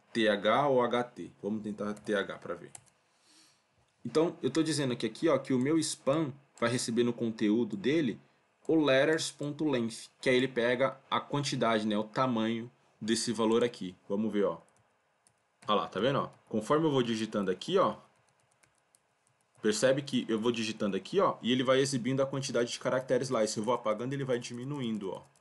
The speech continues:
Beleza? E é isso daqui, né? É a manipulação do dom. Tô manipulando um elemento do H T M L a partir do JavaScript. Beleza, galera? É um exemplo aí mais simples mesmo, só pra gente dar início.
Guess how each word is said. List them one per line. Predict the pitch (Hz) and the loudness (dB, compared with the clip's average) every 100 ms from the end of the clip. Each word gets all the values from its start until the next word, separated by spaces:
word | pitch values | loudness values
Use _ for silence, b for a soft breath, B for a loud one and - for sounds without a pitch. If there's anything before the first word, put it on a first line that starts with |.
| _ _ _ _ _ _ _ _ _ _ _ _ _ _ _ | _ _ _ _ _ _ _ _ _ _ _ _ _ _ _
Beleza? | - 107 101 113 202 - - | -2 2 2 2 -2 -6 -2
E | 156 | 2
é | |
isso | 147 147 165 | 2 2 0
daqui, | 147 143 139 | -2 -2 -2
né? | 147 139 - B B B _ | 0 -4 -6 B B B _
É | - 120 131 - | 0 2 2 2
a | 139 | 2
manipulação | 147 151 143 151 143 151 | 2 0 2 2 2 0
do | 156 180 | 0 0
dom. | 139 135 - | 0 -2 -2
Tô | 139 | 0
manipulando | 139 135 135 127 131 127 | 2 2 2 0 2 0
um | |
elemento | 127 123 123 131 | 0 0 -2 -4
do | 117 156 | -2 0
H | 165 | -2
T | - 143 | -2 -4
M | 127 110 | -4 0
L | 120 151 - | 0 0 -6
a | - | -8
partir | - 135 139 135 | 0 0 0 -4
do | 143 | -4
JavaScript. | 143 143 143 - 123 120 - - _ _ _ _ _ _ | -4 -6 -6 -4 -4 -4 -10 -12 _ _ _ _ _ _
Beleza, | - 107 110 | -2 0 0
galera? | 139 104 117 104 - _ _ _ _ _ _ | 0 2 2 0 -8 _ _ _ _ _ _
É | 120 120 | 0 2
um | 135 | 4
exemplo | 147 156 151 160 | 2 0 0 0
aí | 151 | 2
mais | 156 147 202 | 2 2 0
simples | 208 - 175 185 143 | -2 -2 -2 -2 -6
mesmo, | 120 127 135 | -2 -2 -2
só | 135 139 | -2 0
pra | 151 | 0
gente | 143 131 | -4 -4
dar | 113 107 | -2 -2
início. | 104 143 - 101 | -2 -4 -6 -8